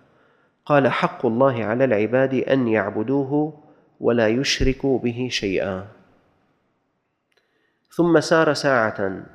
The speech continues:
ثم قال: 'يا معاذ بن جبل.' قلت: 'لبيك يا رسول الله وسعديك.' قال: 'هل تدري ما حق العباد على الله إذا هم فعلوا ذلك؟' قلت: 'لا.' قال: 'ألا يعذبهم.'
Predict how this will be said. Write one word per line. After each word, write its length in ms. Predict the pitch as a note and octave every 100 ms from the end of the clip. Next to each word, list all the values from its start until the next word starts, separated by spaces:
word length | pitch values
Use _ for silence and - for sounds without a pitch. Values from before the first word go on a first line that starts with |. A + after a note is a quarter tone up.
| A#3+
ثم 280 | - C#3 A#2+
قال: 300 | G#2+ - C3+
'يا 220 | A#2+ A#2
معاذ 420 | B2 A2 G#2+ B2 A#2
بن 220 | G#2 G#2
جبل.' 420 | A#2 A2 G2 F#2+ - - - - _
قلت: 240 | - C3+ C3
'لبيك 440 | A#2 A#2+ C#3+ D3
يا 140 | B2+
رسول 340 | G2+ G2+ - G#2+
الله 220 | G#2 A2+
وسعديك.' 720 | G#2+ - G2+ A#2 C3 - - _ _ _ _ _ _ _ _ _ _
قال: 220 | C3+ C3
'هل 220 | B2 C3+
تدري 400 | C3+ F3 E3 C#3
ما 180 | A2+ A2
حق 360 | A2 - - D#3
العباد 500 | C#3+ C3 D3 F#3 F3+
على 220 | A#2+ B2+
الله 240 | B2 C3
إذا 260 | B2 A2+ A#2
هم 200 | A#2 A#2
فعلوا 420 | - G#2 A2 A2
ذلك؟' 640 | A2 A#2+ B2+ C#3+ E3 - - _ _ _ _ _ _ _ _ _ _ -
قلت: 240 | A#2 -
'لا.' 420 | A#2+ A2 G2+ - - _ _ _ _ _ _
قال: 300 | - C#3 G#2
'ألا 580 | G2 - C#3 A#2+ B2 C#3+
يعذبهم.' 840 | C3+ A2 G#2 G#2 A2 F#2 F2+ F2+